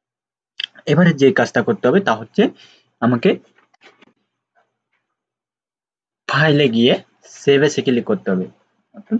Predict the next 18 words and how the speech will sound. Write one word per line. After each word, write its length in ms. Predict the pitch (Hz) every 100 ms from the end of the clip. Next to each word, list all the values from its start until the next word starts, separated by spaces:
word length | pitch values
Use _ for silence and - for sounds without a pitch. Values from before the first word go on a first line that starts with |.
| -
save 160 | 226 214 -
করতে 180 | 202 127
হবে। 120 | 165 -
save 160 | - 110 110
এসে 120 | 104
click 260 | 98 107 98
করলাম, 240 | 107 131 370 - - _ _ _ _ -
click 200 | 151 151
করার 200 | 139 143 -
পর 120 | 120 185 _ _ 123
এখানে 200 | 127 160 -
ফাইলের 320 | 147 147 147 135
নাম 100 | 110 107
দিলাম 180 | 113 123
বন্ধুরা, 260 | 104 110 143 107
যেহেতু 220 | 104 - 110
আমরা 200 | 101 107 107
এটাকে 320 | 101 104 98